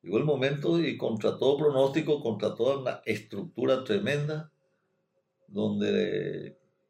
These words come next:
el señor Víctor Bernal era el apode-, era director general de la Itaipú Binacional, era apoderado del partido y era apoderado de, del departamento acá, la parte política eleccionaria,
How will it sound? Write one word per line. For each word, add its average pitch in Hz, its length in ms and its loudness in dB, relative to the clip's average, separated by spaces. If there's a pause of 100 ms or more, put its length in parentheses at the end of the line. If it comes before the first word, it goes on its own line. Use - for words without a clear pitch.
(440)
el 95 960 -8 (1040)
señor 104 480 -4
Víctor 110 380 -2
Bernal 104 600 -2
era 104 300 2
el 101 320 -4
apode-, - 600 -4
era 107 260 4
director 107 520 0
general 117 500 4
de 110 120 6
la 104 200 4
Itaipú 104 520 -2
Binacional, 131 640 -4 (760)
era 110 220 8 (100)
apoderado 104 960 4
del - 140 -2
partido 123 680 -4
y 107 100 4
era 117 520 6
apoderado 117 760 6
de, 110 280 6
del 107 220 0
departamento 110 680 2
acá, 117 340 2
la 120 120 -2
parte 107 220 -2
política 110 400 -4
eleccionaria, 117 680 0